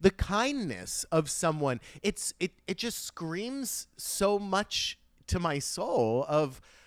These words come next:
"Yeah, I will do all I can to be nice." And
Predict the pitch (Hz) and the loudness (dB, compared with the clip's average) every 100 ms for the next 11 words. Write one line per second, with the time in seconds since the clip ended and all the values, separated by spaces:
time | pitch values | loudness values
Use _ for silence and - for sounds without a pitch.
0 | - 151 196 151 156 170 185 143 156 147 | -14 -2 0 4 4 6 2 4 0 4
1 | 147 151 135 - 135 135 127 107 110 104 | 6 6 4 2 0 0 -4 -6 -6 -4
2 | 113 117 87 113 - - - - - 156 | -4 -4 -6 -6 -6 -6 -14 -12 0 2